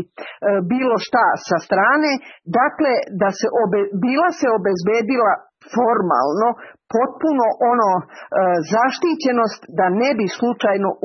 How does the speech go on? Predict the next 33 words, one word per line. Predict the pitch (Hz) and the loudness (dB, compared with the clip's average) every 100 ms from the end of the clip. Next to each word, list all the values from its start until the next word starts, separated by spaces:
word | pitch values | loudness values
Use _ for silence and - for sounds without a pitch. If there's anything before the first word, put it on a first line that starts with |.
| 233 | -2
ušla | 185 196 175 - | 0 0 0 0
korona. | 185 175 175 160 147 - - 233 | 0 2 2 2 0 -2 -2 0
Ovo | 330 440 - | 2 2 0
što | 220 190 | -2 -2
se | 202 180 | -2 -2
dogodilo, | 170 208 240 294 262 226 - - - _ 233 | 0 0 0 0 0 -2 -8 -20 -20 _ 0
to, | 277 294 | 2 2
e, | - - - 190 185 - 202 | 0 -2 -2 0 0 -2 -4
isključivo | 180 - 247 294 320 339 254 220 240 | -6 -4 -2 -2 0 0 0 0 0
može | 269 220 190 | 0 0 0
da | 180 | -2
se | 180 - | -2 -2
pripiše | 226 240 247 208 208 185 - - 190 | -2 -2 -2 -2 -2 -4 -10 -8 -4
ljudskom | 233 240 - 226 170 202 | -2 -2 -2 -2 0 0
faktoru, | 190 - 185 170 156 165 | 0 -2 -4 -2 -2 0
da | 180 | 0
je | 175 - | -2 -2
to | 285 269 185 | 0 0 0
za, | 185 - - 117 113 160 | 0 -2 -4 -6 -4 -2
zatajilo. | 190 - 196 190 185 190 - 240 | -2 2 2 2 2 0 0 0
Konačno | 330 311 269 262 | 0 2 2 2
oni | 254 - | 0 -2
su | 214 247 | -2 0
to | 226 214 | 0 2
i | 202 | 0
rekli | 202 190 170 165 | 0 -2 -2 0
danas, | 185 180 175 - | 2 2 0 -2
e, | 175 175 - - - 190 | -2 -2 -6 -16 -12 -2
da | 190 185 | 0 2
je, | 190 180 - 170 190 208 190 | 2 0 -2 -4 -2 0 0
ovaj, | 175 170 185 175 180 160 | 0 0 0 0 -2 -2
direktor | 208 202 - 175 170 185 | -2 -2 -2 0 0 -2
ustanove, | - 180 180 165 165 | -2 -2 0 0 2